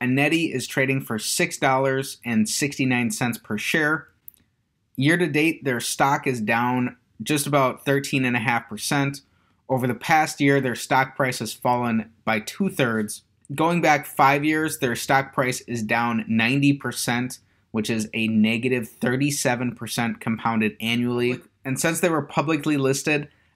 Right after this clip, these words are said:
Eneti has lost ninety-nine point four percent of its stock value. At one point, this business was trading for over a thousand dollars per share.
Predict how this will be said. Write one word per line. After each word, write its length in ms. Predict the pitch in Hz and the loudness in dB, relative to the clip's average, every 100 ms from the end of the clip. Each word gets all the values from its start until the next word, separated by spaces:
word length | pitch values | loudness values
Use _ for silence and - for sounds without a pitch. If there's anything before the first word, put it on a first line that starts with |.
| - | -2
Eneti 440 | 131 135 143 156 | 2 4 4 2
has 240 | 151 139 | 0 0
lost 340 | 135 123 117 - | 0 0 -2 -6
ninety-nine 800 | 110 123 131 160 165 139 135 139 | -2 0 0 0 0 2 2 0
point 240 | 139 127 110 | 0 -2 -2
four 400 | - 127 131 135 | -6 -2 0 0
percent 460 | 127 117 123 113 107 | -4 -4 -4 -4 -4
of 140 | 113 | -4
its 180 | 110 107 | -4 -4
stock 380 | - 104 107 - | -4 -4 -4 -8
value. 400 | 87 71 107 - _ - | -10 -10 -14 -18 _ -6
At 160 | 117 | -4
one 220 | 113 143 | 0 0
point, 260 | 143 151 147 | 0 -2 0
this 160 | 135 131 | -2 0
business 420 | 131 127 131 127 | 0 0 0 -2
was 120 | 113 | -4
trading 260 | - 117 110 | -2 -2 -2
for 220 | 113 - | -4 -4
over 440 | 120 131 131 131 - | 0 0 2 0 -2
a 100 | 107 | -6
thousand 520 | - 113 120 117 113 | 0 0 2 0 2
dollars 360 | 107 107 104 | 2 2 -2
per 240 | - - 101 | -6 -6 -4
share. 520 | - 147 135 127 127 | 0 2 2 2 -2